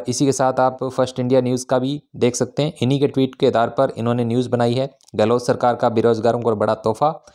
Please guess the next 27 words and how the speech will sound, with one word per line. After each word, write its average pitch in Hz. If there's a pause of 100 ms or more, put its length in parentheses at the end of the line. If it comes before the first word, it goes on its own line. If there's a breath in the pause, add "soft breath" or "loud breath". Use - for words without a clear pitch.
(320 soft breath)
बीस 135
हज़ार 120
नए 123
शिक्षक, -
रीट 110
की 139
परीक्षा 127
होने 120
जा 120
रही 127
है 123
दोस्तों, 123 (340 loud breath)
पन्द्रह 139
मई 120
को 139
ये 131
हो 120
जाएगी। 123 (520 soft breath)
तो 127
अभी 123
से 143
आप 131
अपनी 127
तैयारी 127 (300)
बिल्कुल 131 (160)
पूरी 127
रखें। 127